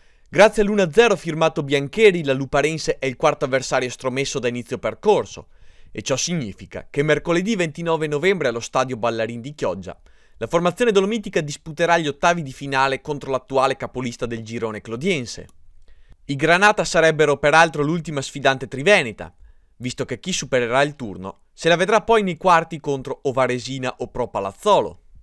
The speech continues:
Di certo risaliva ai trentaduesimi di metà ottobre contro la Virtus Bolzano l'ultima vittoria bellunese in stagione, e il periodo negativo si è interrotto di nuovo in un insolito mercoledì serale al Polisportivo di Belluno.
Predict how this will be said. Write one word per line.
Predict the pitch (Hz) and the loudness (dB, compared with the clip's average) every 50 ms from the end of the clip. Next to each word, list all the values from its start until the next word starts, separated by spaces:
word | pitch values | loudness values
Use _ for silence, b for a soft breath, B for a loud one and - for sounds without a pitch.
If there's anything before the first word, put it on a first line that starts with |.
| - - - - - - - - | -20 -20 -20 -20 -20 -20 -12 -10
Di | 139 | -4
certo | 143 - 262 254 - - | 2 4 4 6 6 4
risaliva | 214 196 180 - 208 202 220 220 202 | 2 2 2 0 0 0 2 2 2
ai | 190 | 0
trentaduesimi | 180 185 170 165 160 156 143 147 175 190 185 165 185 170 156 | 0 0 -4 -6 -6 -6 -2 0 0 0 0 0 -2 -6 -6
di | 131 143 | -6 -4
metà | 139 135 123 160 | -4 -2 0 0
ottobre | 143 - - - 170 170 156 147 139 | -2 -2 -2 -2 -2 0 0 0 -2
contro | 147 147 139 135 135 | -2 -4 -6 -4 -4
la | 127 | -2
Virtus | 127 131 131 120 - 131 117 | -2 -2 -4 -6 -8 -10 -8
Bolzano | 117 127 123 120 131 190 190 202 180 | -6 -6 -4 0 2 2 2 2 0
l'ultima | 143 139 151 165 156 147 160 151 135 131 | -2 -4 -4 -6 -6 -6 -8 -6 -4 -4
vittoria | 127 120 127 120 - 139 131 131 135 120 | -4 -6 -8 -4 -2 0 0 0 0 -2
bellunese | 127 123 120 120 120 123 120 110 113 | -4 -4 -4 -6 -6 -8 -8 -8 -10
in | 113 | -14
stagione, | - - 113 110 113 180 196 165 113 90 82 - - _ _ - - - - _ - - _ | -10 -10 -8 -6 -2 -2 -2 -2 -2 -6 -10 -16 -20 _ _ -20 -20 -20 -20 _ -20 -16 _
e | - 113 | -6 -6
il | 117 104 | -4 -2
periodo | - 127 127 147 151 127 120 117 | -2 0 2 2 2 0 0 -4
negativo | 113 113 110 156 165 - - 107 85 87 - - - - - - - | -6 -4 -2 -2 -2 -2 -6 -10 -10 -12 -14 -20 -20 -20 -20 -20 -18
si | _ - - | _ -4 -2
è | 208 | -2
interrotto | 220 196 220 208 214 226 220 214 | 0 2 2 4 4 4 2 0
di | 180 170 | -4 -4
nuovo | 170 170 190 202 202 185 180 | -2 0 2 2 2 2 0
in | 165 151 | -4 -6
un | 143 139 | -6 -8
insolito | 139 131 - - 175 170 165 143 160 | -8 -6 -2 -2 0 0 -2 -4 -6
mercoledì | 143 135 123 - - 127 127 123 127 127 | -4 -4 -4 -4 -4 -4 -4 -4 -6 -8
serale | - - 143 123 120 117 113 113 117 | -6 -4 -4 -2 0 0 0 0 -2
al | - - 113 117 - | -4 -6 -8 -6 -6
Polisportivo | 117 113 110 - - - 113 95 - 117 101 98 | -6 -8 -8 -8 -8 -8 -8 -8 -8 -10 -10 -10
di | 98 95 92 | -10 -10 -10
Belluno. | 82 98 104 135 185 220 180 131 95 80 73 | -10 -8 -6 -4 -2 -2 -2 -4 -8 -12 -16